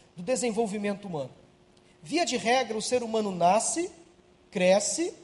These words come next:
mas o quê? Se desenvolve, né? Cresce, reproduz, envelhece e morre. Esse é o estágio da vida.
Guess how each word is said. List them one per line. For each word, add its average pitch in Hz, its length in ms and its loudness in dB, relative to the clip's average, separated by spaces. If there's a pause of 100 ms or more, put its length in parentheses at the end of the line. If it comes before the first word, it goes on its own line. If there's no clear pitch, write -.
(1500)
mas 202 200 2
o 202 60 -10
quê? 285 200 2 (1120)
Se 202 140 -10
desenvolve, 208 720 6
né? 180 100 0
Cresce, 254 640 2 (260)
reproduz, 240 1160 -2 (500)
envelhece 208 960 2 (280)
e 370 80 -6
morre. 202 400 -2 (1200)
Esse 277 200 2
é 359 40 0
o 339 40 -2
estágio 220 840 2 (260)
da 285 140 2
vida. 285 400 -4